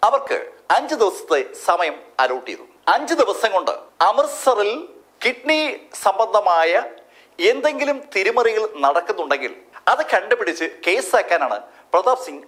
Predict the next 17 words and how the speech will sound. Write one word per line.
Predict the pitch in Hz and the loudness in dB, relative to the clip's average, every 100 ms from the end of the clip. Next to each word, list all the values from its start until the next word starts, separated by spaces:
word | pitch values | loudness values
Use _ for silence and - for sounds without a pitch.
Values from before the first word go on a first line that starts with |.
| _ | _
അവരോട് | 151 156 143 | 0 2 0
ആവശ്യപ്പെട്ടത്. | 120 120 - - 90 - _ _ - - 175 | 0 -4 -8 -8 -8 -14 _ _ -20 -4 2
ആ | 240 302 - - 180 | 4 4 0 -10 0
മൂന്നംഗ | 185 262 294 247 | 2 4 2 0
team | 233 175 117 - _ 180 | -2 -6 -6 -12 _ 2
അവർക്ക് | 226 262 262 - - - 165 | 2 2 -2 -4 -14 -20 0
വേണ്ടപ്പെട്ട | 185 247 277 233 175 110 - - _ 175 | 2 2 2 0 0 0 -2 -14 _ 2
രണ്ട് | 220 285 311 | 2 0 -2
പേര് | 202 180 | 0 0
വീതം | 156 139 120 120 - | -2 0 -2 0 0
അവരുടെ | 190 190 180 | 0 -2 -4
ടീമിന്റെ | 185 165 160 | -2 -2 2
ഭാഗമാക്കി. | 123 123 113 87 - _ 202 | 0 0 -4 -6 -12 _ 0
ഇപ്പോ | 214 247 - - - _ _ - | 2 0 -2 -12 -20 _ _ -4
team | 294 285 | 0 0
അംഗങ്ങളുടെ | 208 196 175 | 0 0 2
എണ്ണം | 147 147 139 | 2 0 -4